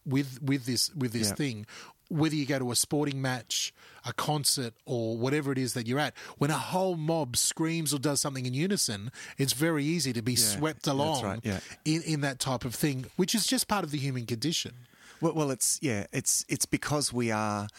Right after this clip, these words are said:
Speaker 2: community oriented, we're aesthetically oriented. Of course, all these things can be misused, but it
Speaker 1: Yes.
Speaker 2: doesn't, in-, just because something good might get misused does not mean that the thing, the
Speaker 1: Yes.
Speaker 2: good thing was bad.
Speaker 1: Yeah.
Speaker 2: So music is good.
Speaker 1: Yeah.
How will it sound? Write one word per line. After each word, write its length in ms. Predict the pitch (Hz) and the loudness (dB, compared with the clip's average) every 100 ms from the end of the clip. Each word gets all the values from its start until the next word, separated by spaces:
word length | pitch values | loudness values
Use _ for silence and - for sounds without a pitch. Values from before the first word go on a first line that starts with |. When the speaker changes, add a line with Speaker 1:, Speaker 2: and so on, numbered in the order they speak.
| - - - | -16 -16 -4
Speaker 2:
community 580 | 123 120 120 120 110 110 | 0 2 2 2 0 0
oriented, 540 | 107 107 107 - 107 | 0 2 0 0 -2
we're 160 | 107 101 | 0 2
aesthetically 580 | - 123 113 - 107 104 | 2 0 -2 -2 0 0
oriented. 600 | 98 98 95 101 92 - - - - | 0 0 0 -2 -4 -6 -16 -6 -4
Of 120 | 147 | 0
course, 300 | 214 208 - | 0 0 0
all 200 | 180 185 | 0 0
these 220 | 151 - | 0 0
things 240 | 131 113 | 0 -2
can 180 | - 107 | 0 0
be 100 | 107 | 2
misused, 640 | 101 120 - 101 85 - 123 | 2 2 0 -2 -2 -2 -2
but 100 | 120 | 0
it 40 | |
Speaker 1:
Yes. 60 | 123 | 2
Speaker 2:
doesn't, 240 | 143 160 | 2 2
in-, 200 | 123 110 - - - | 0 -2 -6 -8 -2
just 200 | 170 - | 0 0
because 220 | - 175 | 0 2
something 460 | - 151 - 120 98 | 2 0 -2 -2 0
good 240 | 117 110 | 0 2
might 300 | 110 110 - | 0 0 -2
get 160 | 107 - | -2 0
misused 480 | 107 - 113 104 | 0 2 0 0
does 180 | 117 101 | 0 0
not 220 | 117 117 | 0 0
mean 480 | 117 110 110 104 107 - - - | 0 2 2 0 -2 -6 -14 -4
that 160 | 120 - | -4 0
the 80 | 110 | -2
thing, 500 | - 117 110 101 104 - - - _ - | 0 0 2 -2 -6 -14 -20 -20 _ -4
the 80 | 139 | -2
Speaker 1:
Yes. 100 | 120 | 0
Speaker 2:
good 140 | 120 | 0
thing 220 | - 110 104 | 2 2 2
was 100 | - | 0
bad. 400 | 104 92 87 - | 0 0 -4 -4
Speaker 1:
Yeah. 160 | 147 113 - - | -4 -4 -6 -2
Speaker 2:
So 240 | - 120 113 | 0 0 0
music 440 | 131 147 156 143 127 | -2 0 0 0 0
is 140 | - | -2
good. 320 | 101 87 - - | -2 -4 -6 -8
Speaker 1:
Yeah. 180 | 139 | -4